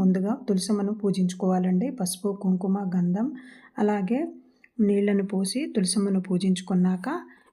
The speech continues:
ఈ పూజ చేసుకోవాలి. ఇంకొక విషయం అండి, స్వామివారి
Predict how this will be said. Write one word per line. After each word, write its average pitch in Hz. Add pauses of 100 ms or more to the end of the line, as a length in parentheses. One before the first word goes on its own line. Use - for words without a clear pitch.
(120)
ఈ - (100)
పూజ 196 (160)
చేసుకోవాలి. 180 (240)
ఇంకొక 226
విషయం 202
అండి, 185 (100)
స్వామివారి 226